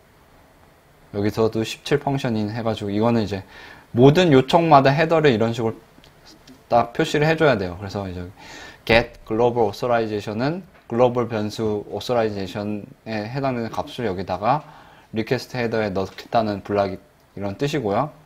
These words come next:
여기서 제가 그때 웹 아이오 파일 알려드릴 때 간단하게 get 요청이 있고 포스트 요청이 있다고 설명을 드렸잖아요. 여기서 이제 콜 한 다음에 포스트 텍스트는 그냥 간단하게 포스트 요청을 하는 거라고 생각하시면 되고,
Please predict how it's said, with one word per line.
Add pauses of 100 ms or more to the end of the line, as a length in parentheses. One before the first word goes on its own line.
(720)
여기서
제가
그때
웹
아이오
파일 (320)
알려드릴
때
간단하게
get
요청이
있고
포스트
요청이
있다고
설명을
드렸잖아요. (540)
여기서
이제
콜
한
다음에
포스트
텍스트는 (340)
그냥
간단하게
포스트
요청을
하는
거라고
생각하시면
되고,